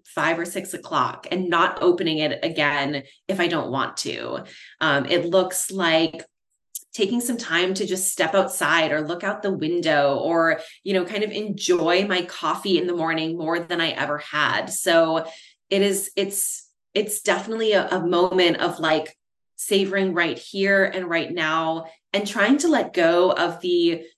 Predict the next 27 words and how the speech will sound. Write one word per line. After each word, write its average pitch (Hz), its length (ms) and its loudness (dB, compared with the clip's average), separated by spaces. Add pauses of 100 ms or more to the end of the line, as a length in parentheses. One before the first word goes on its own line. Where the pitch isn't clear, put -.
(140)
predictions 147 1120 -6
that 185 200 2
I, 165 420 4
that 190 100 2
I 180 100 2
want 170 220 -4
so 202 200 -4
deeply 185 340 0
to 196 120 -6
control, 165 600 -2
you 160 120 -2
know, 156 100 0
how 180 260 0
something 190 340 -4
is 170 120 -8
going 170 200 -4
to 160 100 -6
come 160 260 -2
to 165 120 -4
me 160 220 -2
or 151 120 0
how 170 260 0
something 175 300 -4
is - 80 -6
going 160 200 -4
to - 100 -4
unfold, 160 720 0